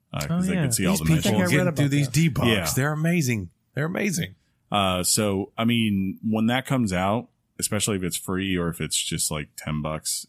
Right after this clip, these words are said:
Speaker 1: it, I mean, I, I might be interested in coming back because I did enjoy the world. And, I mean, the way this ends,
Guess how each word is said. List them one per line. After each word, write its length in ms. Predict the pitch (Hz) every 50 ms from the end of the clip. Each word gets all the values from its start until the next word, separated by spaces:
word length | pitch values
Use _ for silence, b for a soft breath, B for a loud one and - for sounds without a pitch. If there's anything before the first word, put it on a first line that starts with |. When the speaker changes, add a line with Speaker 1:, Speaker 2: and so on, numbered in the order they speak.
| _
Speaker 1:
it, 180 | - - 73 - - -
I 60 | 80
mean, 240 | 80 78 76 76 76
I, 160 | 76 78 82 - -
I 60 | 90
might 240 | 90 87 82 80 76
be 120 | 80 76 76
interested 360 | 78 - 69 - - 80 76
in 100 | 73 69
coming 300 | - 76 76 76 73 73
back 260 | 73 76 71 - -
because 320 | - - - 110 104 - B B B B B B B B _ _ _ -
I 140 | 127 139
did 180 | 127 123 143 147
enjoy 380 | 139 123 117 101 110 110 107 98
the 80 | 90
world. 580 | 85 85 90 101 107 101 90 82 80 80 73 - -
And, 580 | - 80 90 90 87 85 85 85 82 82 76 - _
I 140 | - 90 90
mean, 400 | 87 90 90 87 85 85 80 - - _ _ _ -
the 80 | 98
way 180 | 101 104 117 117
this 240 | 113 107 98 - - - -
ends, 580 | 104 101 101 101 98 98 98 92 85 - -